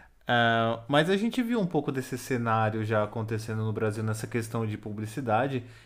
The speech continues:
que foi, aqui no Brasil pelo menos, que foi, ah, quando sempre se tratar de publicidade, ser obrigatório lá colocar que é hashtag publicidade, hashtag ponto ed, né?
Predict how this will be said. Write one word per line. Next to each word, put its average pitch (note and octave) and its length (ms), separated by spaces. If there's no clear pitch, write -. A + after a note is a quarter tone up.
que A#2+ 140
foi, A#2+ 520
aqui A2 280
no A2 100
Brasil G#2 400
pelo A2 220
menos, A2 240
que A#2 100
foi, A#2 320
ah, F#2+ 520
quando A2+ 240
sempre C3 360
se - 140
tratar A2 320
de G#2+ 100
publicidade, A2 680
ser - 140
obrigatório A2 800
lá G#2 200
colocar G#2 460
que G2+ 220
é G2+ 100
hashtag G2+ 520
publicidade, G2 680
hashtag G2 440
ponto G2+ 360
ed, F#2+ 320
né? G2 220